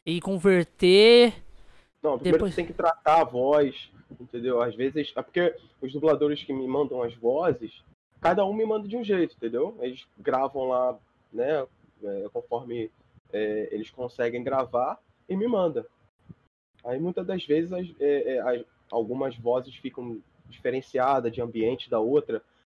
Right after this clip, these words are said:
Speaker 2: aí eu tenho que pegar tudo, editar, colocar tudo, tentar colocar tudo num ambiente, é, tirar ruído, um monte de coisa. Aí tratei a voz,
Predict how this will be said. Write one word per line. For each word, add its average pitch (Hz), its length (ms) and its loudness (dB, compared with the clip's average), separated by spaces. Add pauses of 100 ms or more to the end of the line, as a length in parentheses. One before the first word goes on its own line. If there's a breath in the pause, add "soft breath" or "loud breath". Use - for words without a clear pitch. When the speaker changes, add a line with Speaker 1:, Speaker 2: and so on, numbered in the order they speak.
(120)
Speaker 2:
aí 117 120 0
eu 143 60 2
tenho 139 140 -4
que - 60 -18
pegar 147 280 2
tudo, 147 360 -8
editar, 123 600 -4
colocar 120 320 -6
tudo, 139 340 -10 (200)
tentar 151 680 0
colocar 131 380 -6
tudo 135 260 -8
num 135 160 -6
ambiente, 135 720 -6 (420)
é, 117 680 4 (640)
tirar 131 240 -2
ruído, 143 840 -2 (560)
um 127 80 -14
monte 185 240 -2
de 233 60 -10
coisa. 127 320 0
Aí 165 100 2
tratei 165 380 0
a 151 40 2
voz, 180 380 -2